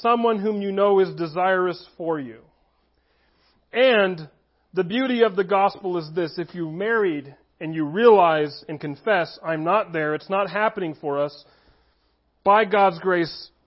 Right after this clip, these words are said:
get there. <laughs> And again, she loves him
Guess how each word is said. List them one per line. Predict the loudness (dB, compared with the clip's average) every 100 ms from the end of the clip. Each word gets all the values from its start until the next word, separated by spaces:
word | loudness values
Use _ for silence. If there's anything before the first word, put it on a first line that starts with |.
| _ -6
get | -6 -6
there. | -14 -14 _ -20 -20 _ _
<laughs> | -14 -14 _ _ _ _ _ _ _ _ _ _
And | -4
again, | 0 4 4
she | 2 -4 -4
loves | 0 2 2 0 -6
him | -2 -2 -2 -10